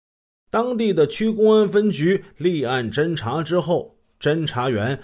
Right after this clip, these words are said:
走访老户，逐一排查这座老房的各个住户，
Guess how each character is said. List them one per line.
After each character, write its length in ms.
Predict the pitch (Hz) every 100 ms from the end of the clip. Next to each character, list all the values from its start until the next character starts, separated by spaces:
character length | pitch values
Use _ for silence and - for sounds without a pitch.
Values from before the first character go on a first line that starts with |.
| - _
走 320 | 147 175 208
访 260 | 143 135 165
老 280 | 98 57 -
户， 280 | - 180 110 - _ _ _
逐 240 | - 143 165
一 180 | 160 165
排 360 | - - 151
查 340 | 165 117 127 - _
这 160 | - 123
座 280 | 113 110 110 -
老 300 | 127 117 113
房 300 | 107 110 175
的 140 | 135 -
各 280 | - 233 143
个 180 | 110 101
住 240 | 107 127 76
户， 340 | 139 -